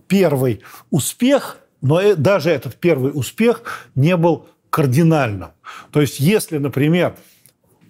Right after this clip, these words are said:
когда была высадка в Нормандии, то,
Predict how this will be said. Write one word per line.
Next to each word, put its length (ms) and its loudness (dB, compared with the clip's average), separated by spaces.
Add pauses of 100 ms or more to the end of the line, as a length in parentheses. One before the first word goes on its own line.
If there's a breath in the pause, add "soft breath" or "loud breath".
(100)
когда 300 2
была 160 4
высадка 400 -2
в 80 0
Нормандии, 640 0 (540 loud breath)
то, 760 0